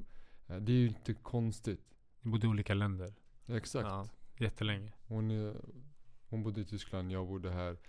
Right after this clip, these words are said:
Speaker 2: Ja.
Speaker 1: Och vi tog igen, oss igenom det.
Speaker 2: Ja.
Speaker 1: Eh, och vi tog, och tog oss igenom det ända fram tills vi gifte oss egentligen.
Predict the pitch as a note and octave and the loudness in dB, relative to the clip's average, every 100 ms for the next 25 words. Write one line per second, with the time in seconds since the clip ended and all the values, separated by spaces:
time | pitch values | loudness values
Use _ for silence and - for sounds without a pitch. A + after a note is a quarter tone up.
0 | - G#2+ G#2 - D3 C3+ F#3+ D3+ - C3+ | -4 0 2 4 4 4 4 0 -2 -2
1 | A#2 - F#3+ A2 E2+ F#2 F#2 A#2+ A2 G#2 | -2 -2 0 0 -2 -6 -6 -4 -2 -2
2 | G2+ - - - - - - - D#2 D#2 | -4 -12 -14 -16 -14 -16 -12 -4 -2 -2
3 | C#2+ - - - - - - G2+ - A2+ | -4 -8 -12 -14 -14 -12 -4 -4 0 0
4 | A2 - A#2+ A#2+ A2 A2+ A2 - A#2 G#2+ | 0 0 0 0 0 0 0 -2 -2 0
5 | G#2 G2+ G2+ G2 F#2+ - G2+ F#2 - G2+ | 2 0 0 0 -2 -4 -6 -6 -6 -6
6 | F#2 F#2 - - - - F#2+ F2+ - - | -4 -6 -6 -6 -6 -8 -6 -6 -6 -10